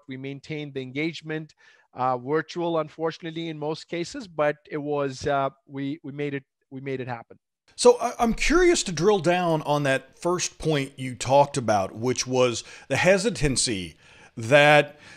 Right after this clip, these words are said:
Speaker 2: some leaders had to really push forward with digital transformation because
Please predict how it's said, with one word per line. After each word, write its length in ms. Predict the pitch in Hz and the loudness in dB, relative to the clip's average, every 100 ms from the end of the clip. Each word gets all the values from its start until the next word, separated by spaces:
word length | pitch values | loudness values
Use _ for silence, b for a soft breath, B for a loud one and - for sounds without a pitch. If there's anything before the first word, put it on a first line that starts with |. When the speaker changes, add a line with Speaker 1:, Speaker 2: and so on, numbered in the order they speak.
| B | B
Speaker 2:
some 720 | - - 180 180 175 160 160 | -8 0 4 4 4 2 0
leaders 720 | 165 165 170 190 190 175 151 | 0 2 4 2 2 2 2
had 500 | - 156 170 165 151 | 0 2 6 6 4
to 120 | 117 135 | -2 -4
really 460 | 123 143 175 196 | -2 0 0 0
push 320 | - - 165 | -2 -2 -2
forward 580 | - 160 156 160 156 139 | -2 0 2 4 2 2
with 160 | 127 107 | -2 -2
digital 320 | 139 127 143 | -4 -2 -2
transformation 960 | - 139 127 - 120 120 127 - 123 113 | -2 -2 -2 -4 -2 0 2 0 -2 -4
because 380 | 110 127 113 | -2 0 -2